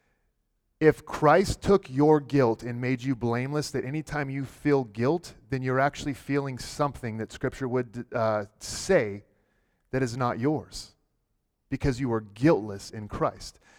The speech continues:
So anytime you feel like you are taking the blame, you are taking something that is not yours because Christ took the blame for you. Anytime you're feeling guilty, you are feeling something that is not true to your new nature as a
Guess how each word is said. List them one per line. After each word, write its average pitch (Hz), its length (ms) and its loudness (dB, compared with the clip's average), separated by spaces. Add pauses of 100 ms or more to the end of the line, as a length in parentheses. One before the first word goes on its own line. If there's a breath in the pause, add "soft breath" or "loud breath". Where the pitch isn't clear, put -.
So 170 420 6
anytime 190 480 0
you 170 160 0
feel 160 540 2 (520 soft breath)
like 143 200 6
you 160 140 8
are 160 60 10
taking 160 420 0
the 143 80 2
blame, 135 440 0
you 147 180 6
are 147 80 6
taking 151 360 -4
something 147 380 -4
that 127 100 0
is 117 160 -2
not 135 240 0
yours 131 300 2
because 131 380 -2
Christ 151 440 2
took - 200 -6
the 135 80 -2
blame 123 340 -4
for 123 220 0
you. 117 100 -2
Anytime 160 400 -2
you're 156 120 0
feeling 147 360 -4
guilty, 139 380 2
you 127 180 0
are 135 80 2
feeling 151 400 -2 (240 soft breath)
something 147 500 2
that 127 100 -2
is 117 120 -4
not 135 180 0
true 156 300 2
to 151 40 0
your 135 140 2
new 143 240 -2
nature 131 460 -2
as 123 360 0
a 135 380 -4